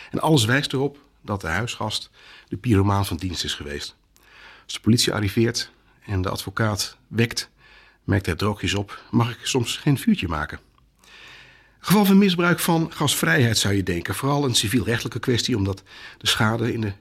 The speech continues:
tienduizenden euro's loopt. Maar de gastheer en gastvrouw, die dienen een tuchtklacht in tegen de arsenieke advocaat. En die klacht wordt ook inhoudelijk beoordeeld.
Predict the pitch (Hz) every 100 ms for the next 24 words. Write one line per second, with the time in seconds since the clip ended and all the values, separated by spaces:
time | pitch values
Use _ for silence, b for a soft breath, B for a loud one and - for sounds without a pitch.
0 | _ 147 127 120 104 101 123 120 95 90
1 | 90 76 - - B B B B B B
2 | 160 - 190 - 165 147 180 185 - 160
3 | 170 160 165 160 147 - 220 - 139 -
4 | 98 87 - - 104 101 104 113 - 113
5 | 110 92 90 - - 90 78 - _ B
6 | B B B B B B 202 190 170 -
7 | 160 - 131 - 180 202 254 143 113 107
8 | 87 82 -